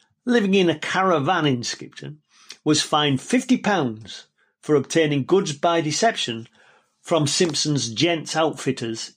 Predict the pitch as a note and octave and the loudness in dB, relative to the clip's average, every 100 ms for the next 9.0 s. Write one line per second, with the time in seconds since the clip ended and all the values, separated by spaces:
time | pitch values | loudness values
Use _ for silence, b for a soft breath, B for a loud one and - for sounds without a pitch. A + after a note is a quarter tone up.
0 | _ C#3+ C3 - C3+ C3 - G2 - - | _ -2 -2 2 0 0 -8 -8 -8 -8
1 | - - - _ _ _ _ _ _ _ | -14 -14 -16 _ _ _ _ _ _ _
2 | _ - _ _ _ _ _ _ _ _ | _ -20 _ _ _ _ _ _ _ _
3 | _ _ _ _ - F#3+ A#3+ A#3 A#3 A3 | _ _ _ _ -4 2 2 4 2 2
4 | A3+ G#3 G3 F3 E3+ D3+ C3 A#2 C3 _ | 0 2 2 0 -4 -4 -4 -4 -8 _
5 | _ _ _ _ - - D3+ F#3 F#3+ - | _ _ _ _ -10 -4 -2 -4 -6 -10
6 | _ E3+ F3 A3 G3+ E3+ - A#2 A#2 _ | _ -6 -4 0 0 0 -2 -10 -14 _
7 | _ _ _ F3+ F3+ G#3+ - D3+ D#3 D#3+ | _ _ _ 2 4 2 0 -2 0 2
8 | E3 D#3+ D3+ - C3 B2 A2+ A2 A2 | 4 4 2 0 0 0 -4 -14 -16